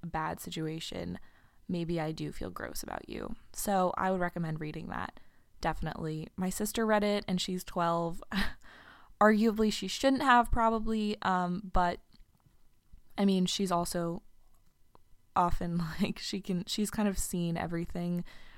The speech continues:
or at least read everything at this point. It's like, whatever, she can handle anything 'cause she is so grown up and brilliant. So if you feel comfortable reading whatever, I would definitely recommend it. And now,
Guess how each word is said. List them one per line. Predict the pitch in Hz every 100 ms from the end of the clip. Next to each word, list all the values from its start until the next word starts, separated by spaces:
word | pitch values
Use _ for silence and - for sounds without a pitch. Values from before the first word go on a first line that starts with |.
| - -
or | 190
at | 175
least | 185 180
read | 170 165 160
everything | - 165 165 - 165 165
at | 160
this | 160
point. | - 165 160 160
It's | - -
like, | - 165
whatever, | - - -
she | 196 180
can | 170
handle | 165 160 165
anything | - 165 - 196
'cause | 196 202
she | - 104
is | 214
so | - 180 170 165 - - _ - - _ _ -
grown | 180 170 165
up | 165 -
and | 185 170 170
brilliant. | 170 170 185 -
So | - 180 165 165
if | 190 -
you | 202 226 233
feel | 233 233
comfortable | 214 208 196 196 190 185
reading | 185 185 180
whatever, | 175 170 175 165 165 - - - - -
I | - 170
would | 165
definitely | 180 - 180
recommend | 165 - 101 208
it. | - - - _ _ _
And | 226
now, | 233 285 311 320 320